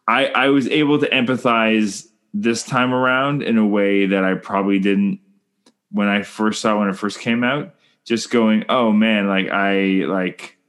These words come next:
yeah, I just could, like, put myself in his shoes more,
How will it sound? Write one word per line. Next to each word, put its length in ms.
yeah, 160
I 100
just 240
could, 300
like, 180
put 120
myself 360
in 80
his 100
shoes 760
more, 640